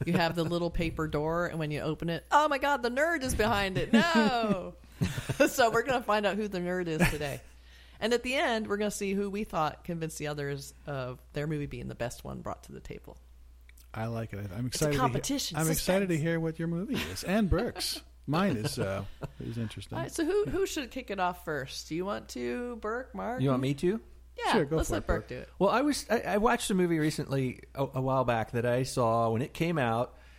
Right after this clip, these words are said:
Speaker 3: and it's a movie that's had a million, it's one of those movies that had a million sequels, right? That,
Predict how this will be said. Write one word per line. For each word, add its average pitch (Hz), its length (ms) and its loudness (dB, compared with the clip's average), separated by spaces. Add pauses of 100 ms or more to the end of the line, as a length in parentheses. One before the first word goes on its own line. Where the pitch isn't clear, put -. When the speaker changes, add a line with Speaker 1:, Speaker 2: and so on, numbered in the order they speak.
(280)
Speaker 3:
and 143 480 2 (560)
it's 170 180 2
a 175 80 4
movie 214 300 2
that's 170 200 2
had 139 220 2
a 135 140 2
million, 147 520 2
it's - 160 -2
one 214 120 6
of 254 80 6
those 185 180 4
movies 147 360 2
that 127 120 0
had 123 180 2
a 120 60 0
million 117 380 2
sequels, - 500 -6
right? 101 260 -2
That, 107 140 -6